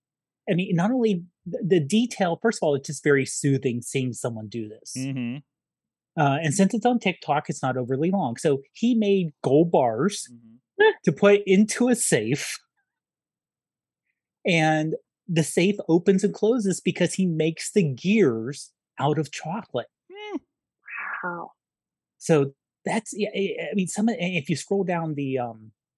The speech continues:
Speaker 1: his Twitter feed, you can see, like, not only some, but he's making, like, these giant four-foot sta-, statues, and they're
Speaker 3: Whoa.
Speaker 1: a hundred percent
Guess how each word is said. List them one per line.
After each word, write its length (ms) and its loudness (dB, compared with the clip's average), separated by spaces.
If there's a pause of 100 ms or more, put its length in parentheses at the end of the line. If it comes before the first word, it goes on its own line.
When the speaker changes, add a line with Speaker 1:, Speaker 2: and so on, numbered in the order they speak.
(340)
Speaker 1:
his 180 -6
Twitter 320 0
feed, 320 -10 (840)
you 140 2
can 160 0
see, 280 0
like, 260 -2
not 180 2
only 200 0
some, 220 -2
but 100 -4
he's 300 -8
making, 380 0
like, 240 -10
these 260 -10
giant 480 -4 (180)
four-foot 680 -4 (960)
sta-, 320 -6 (360)
statues, 960 -6 (300)
and 220 4
they're 160 8
Speaker 3:
Whoa. 60 8
Speaker 1:
a 20 6
hundred 220 6
percent 440 0